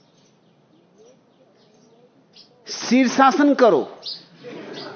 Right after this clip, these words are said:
पैर पर खड़े हो, हो के बीस साल गुजार दिए,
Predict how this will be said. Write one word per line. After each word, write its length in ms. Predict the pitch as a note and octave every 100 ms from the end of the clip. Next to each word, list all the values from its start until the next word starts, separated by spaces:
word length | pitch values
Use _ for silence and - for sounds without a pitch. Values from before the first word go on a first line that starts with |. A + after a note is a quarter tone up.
| - - - - - - - - _ _ _ _ _ -
पैर 240 | D#3+ G3
पर 180 | G#3 A3+
खड़े 280 | - F#3 G#3+
हो, 120 | A3
हो 300 | G#3+ A3 A3+ G#3+
के 120 | A3+ - - _ -
बीस 220 | - F#3 F3
साल 260 | A3 A3
गुजार 380 | G#3+ A3+ A#3+ B3+
दिए, 420 | A#3+ C4+ E3+ -